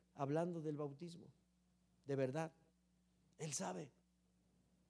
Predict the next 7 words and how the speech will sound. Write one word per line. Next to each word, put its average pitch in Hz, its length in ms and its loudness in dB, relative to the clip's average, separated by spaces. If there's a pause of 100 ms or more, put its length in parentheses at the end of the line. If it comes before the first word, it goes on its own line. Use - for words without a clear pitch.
(2250)
No 170 240 6
olemos, 196 680 4 (1080)
no 151 140 -2
sentimos, 170 720 -4 (500)
no 143 160 0
pedimos 160 480 0
nada. 170 360 -4